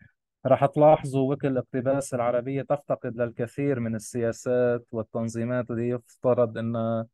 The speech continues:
تأطر أسلوب العمل، آه، بهذا المشروع. ولكن من حيث المبدأ، كون ال-، ال-، المشروع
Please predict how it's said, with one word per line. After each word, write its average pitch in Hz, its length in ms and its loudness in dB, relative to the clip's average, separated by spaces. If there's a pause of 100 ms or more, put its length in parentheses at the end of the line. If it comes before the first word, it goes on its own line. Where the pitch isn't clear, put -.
(200)
تأطر 117 840 -2
أسلوب 127 340 -4
العمل، 113 600 -2
آه، 110 200 -2
بهذا 113 360 2
المشروع. 107 540 -4 (1080)
ولكن 151 800 4 (280)
من 139 160 -2
حيث 156 260 2
المبدأ، 135 560 0 (1080)
كون 156 340 4
ال-، 131 240 -2
ال-، 120 800 2
المشروع 117 800 0